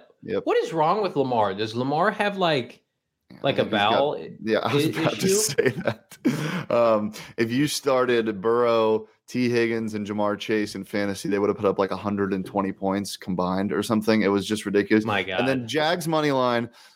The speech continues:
Speaker 1: Come back to me real fast, Leah. Guys, I said this prior to, to Ur-, Urban, the Urban speculation of him being fired. Urban's not the problem. It's Trevor Lawrence. He is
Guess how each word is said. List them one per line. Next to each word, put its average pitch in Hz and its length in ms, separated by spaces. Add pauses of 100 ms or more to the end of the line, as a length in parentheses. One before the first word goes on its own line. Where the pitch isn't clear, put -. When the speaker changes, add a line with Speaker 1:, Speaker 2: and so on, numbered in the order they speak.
(100)
Speaker 1:
Come 208 160
back 127 260
to 110 60
me 110 100
real 98 160
fast, 98 380
Leah. 95 220 (520)
Guys, 123 340 (300)
I 175 120
said 226 300
this 226 220
prior 147 640 (280)
to, 131 540 (760)
to 135 300
Ur-, 127 220
Urban, 139 460 (180)
the 120 160
Urban 139 240
speculation 120 540
of 110 80
him 117 120
being 110 200
fired. 104 340 (300)
Urban's 262 420
not 190 240
the 170 100
problem. 127 540
It's 107 140
Trevor 226 340
Lawrence. 139 420
He 233 140
is 156 140